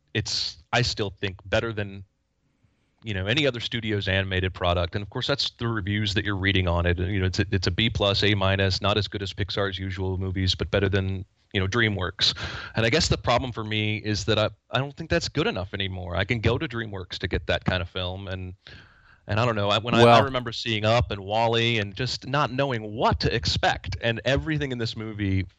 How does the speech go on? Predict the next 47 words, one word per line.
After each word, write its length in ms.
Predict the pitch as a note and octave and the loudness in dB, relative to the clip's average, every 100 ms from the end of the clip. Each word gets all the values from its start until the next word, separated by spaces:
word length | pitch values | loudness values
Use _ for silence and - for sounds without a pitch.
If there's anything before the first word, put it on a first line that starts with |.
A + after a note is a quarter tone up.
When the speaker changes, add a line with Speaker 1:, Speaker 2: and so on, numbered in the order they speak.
| - | -4
Speaker 1:
felt 220 | G#2+ G2 | -4 -2
telegraphed 540 | G2+ F#2+ F#2 E2+ D2+ - | -2 -2 -2 -4 -4 -6
to 60 | |
me, 160 | D#2 - - _ _ - - | -12 -16 -20 _ _ -16 -6
at 120 | G#2+ | 0
least 200 | B2+ - | 0 0
plot-wise. 520 | G#2+ F#2 D2+ D2+ - | 0 -2 -2 -6 0
I, 240 | A#2+ A2 A2 A#2+ | 2 2 0 -4
and 80 | |
there 60 | A#2 | -4
was 160 | A#2 A#2 | -2 0
never 280 | C#3 D3 | 0 2
a, 100 | C3 - | 0 -2
a, 80 | A2 G2 | -6 -4
a 60 | A2+ | -2
moment 440 | A2 A#2 A#2+ G#2+ | 0 0 0 0
in 40 | G#2 | -2
the 60 | |
movie 300 | G2+ G#2 G2+ | -4 -4 0
that 160 | G2 - | 0 0
surprised 680 | - - - E2+ D#2+ - - | -4 -4 0 0 0 0 -2
me. 60 | - _ _ - - _ - | -6 _ _ -20 -20 _ 4
Speaker 2:
I 80 | |
think, 500 | C#3 F3+ F#3 F3 - - | 6 6 6 4 0 6
uh, 360 | C3+ B2 A#2 - - | 8 10 8 6 4
I, 120 | E2+ - | 2 6
you 140 | C#3 | 6
know, 100 | B2+ | 6
the 80 | A#2 | 6
DreamWorks 420 | B2+ C#3+ C#3+ - | 4 4 4 4
comparison 640 | B2+ A2+ A#2+ B2 - A2+ | 4 6 6 6 4 4
will 80 | G#2+ | 6
only 220 | A2+ A#2+ | 6 6
hold 200 | A2 G#2+ | 4 6
up 140 | A2+ - | 4 4
for 140 | G#2+ | -2
so 240 | - A2+ | 4 4
long 280 | A2 A2 A#2+ | 6 6 6
because 500 | A2+ - G#2+ G#2 G2+ | 4 4 4 4 4
they 120 | A#2 | 4
made 160 | C#3+ C3 | 6 6
How 140 | A2 | 6
to 80 | G#2+ | 4
Train 240 | - A2+ G2+ | 4 4 4
Your 80 | |
Dragon, 520 | F#2 G#2 G#2+ G#2 F#2+ G2 | 6 6 6 4 2 4
which 240 | G#2 | 2